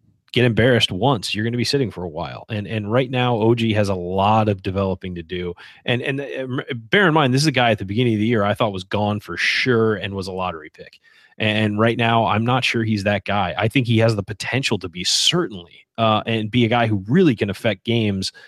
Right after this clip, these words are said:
at the next level. Um, but I just don't see the consistency, and I don't see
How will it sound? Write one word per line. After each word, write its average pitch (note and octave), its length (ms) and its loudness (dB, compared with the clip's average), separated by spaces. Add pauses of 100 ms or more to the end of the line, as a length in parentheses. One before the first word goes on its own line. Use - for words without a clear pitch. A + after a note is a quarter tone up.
(120)
at G#2 140 -2
the G#2+ 80 0
next G2+ 240 0
level. A2 400 0 (340)
Um, F#2+ 380 0 (160)
but G#2+ 120 4
I G#2+ 80 4
just G#2+ 220 -4
don't G#2+ 240 0
see G#2+ 140 -2
the G2 100 -2
consistency, F#2+ 680 -4
and F2+ 120 -2
I F2+ 200 -2
don't G2 280 0
see G2 440 2